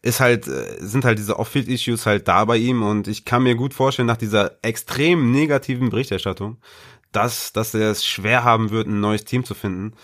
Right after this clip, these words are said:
Also ich würd ihn, ja, kommt drauf an, was, was für ein Team ich besitze, aber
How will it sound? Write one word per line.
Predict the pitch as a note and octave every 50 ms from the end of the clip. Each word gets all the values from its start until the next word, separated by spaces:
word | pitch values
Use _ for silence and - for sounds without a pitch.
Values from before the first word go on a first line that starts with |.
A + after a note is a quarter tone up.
| - - - -
Also | - - G#2+ G#2+ A#2+
ich | B2 A2
würd | C3 C#3 C3+ A#2+
ihn, | B2+ C3 C3 B2+ B2+ B2 A2+ - - -
ja, | - F2 G#2+ A#2+ A2 - - - - - - C2+ - -
kommt | - D3 D#3+
drauf | D3 A#2+ G#2
an, | A2+ A2+ A#2 A2+ G#2+ G2+ G2 -
was, | - F#2 A2 A2 A2 - - -
was | A2 A#2 -
für | B2
ein | A2+
Team | A2 - C3 C3
ich | B2+ - -
besitze, | A2 A2 A#2+ A2+ - A2 G#2
aber | F2 G#2+ G2 G2+ G2+ F#2+ -